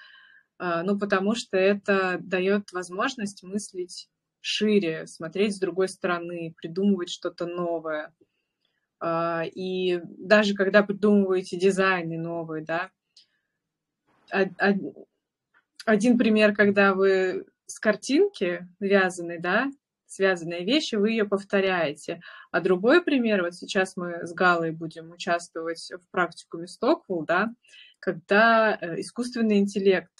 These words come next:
сгенерировал картинку, и мы будем вязать по этой карти-, по этим картинкам, каждая по своей. И искусственный интеллект не в курсе, какие там петли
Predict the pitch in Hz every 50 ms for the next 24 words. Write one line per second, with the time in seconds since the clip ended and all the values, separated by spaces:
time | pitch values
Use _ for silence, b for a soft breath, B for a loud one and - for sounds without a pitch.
0 | - - 180 165 165 165 165 165 160 160 185 208 240 220 196 185 180 - 170 160
1 | 175 - - - 151 151 - _ - - - _ _ _ b b b b b -
2 | 170 170 175 196 262 294 269 190 208 233 233 233 214 202 190 175 - - 180 165
3 | 165 156 143 147 - - - _ _ _ - 151 147 180 202 - 202 202 - 208
4 | 202 202 - - 175 - - - 175 185 220 - - 208 202 - 196 196 - -
5 | 196 165 151 - - - 135 - 180 190 196 - 175 185 175 175 - 180 175 -
6 | 180 185 180 185 180 170 156 - 156 - _ b b b b b b b b b
7 | b b b b b b b b _ _ _ _ _ _ _ _ - - 214 220
8 | 220 - 220 202 202 - - 294 320 - - 269 240 240 247 240 233 226 233 -
9 | 214 220 277 370 392 - _ - 233 226 226 247 247 247 - - 269 247 220 196
10 | - - - - - - - - 180 165 165 - 226 262 285 277 277 269 262 262
11 | 262 254 - _ - 175 156 151 - _ - - - 80 - -